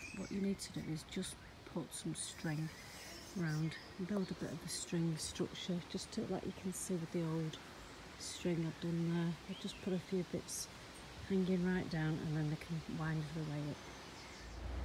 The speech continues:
Now then, look what we've got here. So I grow some tomatoes in the polytunnel because they produce early, and I grow some outside, but look at these beauties. Oh my God, look at them.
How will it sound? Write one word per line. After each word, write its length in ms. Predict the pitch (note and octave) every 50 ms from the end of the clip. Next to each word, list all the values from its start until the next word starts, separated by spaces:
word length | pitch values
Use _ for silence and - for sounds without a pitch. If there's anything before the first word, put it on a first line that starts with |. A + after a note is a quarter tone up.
| - -
Now 220 | E3+ E3 F3+ F3+ D#3+
then, 200 | F3 E3 D#3+ E3
look 120 | F3+ - -
what 140 | F#3+ F#3+ F3+
we've 180 | F#3 F3 F3+
got 180 | - G3 E3+ D#3+
here. 400 | - - G3 F3+ F3 E3 D#3+ D#3+ -
So 200 | - - - F#3
I 140 | F3 D3+ D#3+
grow 280 | E3 - F3+ F3+ F3
some 280 | E3 - - A#3 G#3+ G#3+
tomatoes 640 | - - A3 G#3+ G3+ G3 F#3+ - - G#3+ G3 F#3+ F3
in 100 | F#3+ F#3
the 60 | F#3 F#3 - -
polytunnel 680 | F#3 E3 D#3 D#3+ - - - F3+ D#3 E3+ F#3+ G#3 - E3+
because 360 | F3+ F3 - - E3+ D#3+ - - -
they 240 | E3+ D#3+ D#3+ D#3+ D#3 - -
produce 460 | - E3 - - F3 E3+ D#3+ - -
early, 380 | E3+ D#3+ D#3 D#3 D3+ D#3 E3 F3+ F3 - - - - - - - - - - -
and 140 | E3 D#3+
I 40 | E3+
grow 240 | - - E3+ E3 E3
some 240 | D#3 - - E3+ E3+
outside, 500 | D#3+ D#3+ - - - - - D#3+ D#3 D#3 D3+ -
but 100 | - - F3
look 240 | E3+ G3 G#3 G#3 - -
at 160 | - D#3+ - -
these 240 | E3 F3 F3 D#3+ D#3+ - -
beauties. 1000 | E3 E3 E3+ F3+ G3 G3+ G3+ G3+ G3+ F#3+ - - - - D#3+ C3 C3 - - - - -
Oh 120 | C3+ B2+ F#2+
my 100 | - -
God, 440 | - - - - - - - - - - - - - - - - - - - -
look 80 | F#3 - - -
at 120 | D3+ D3+
them. 180 | E3 D#3+ E3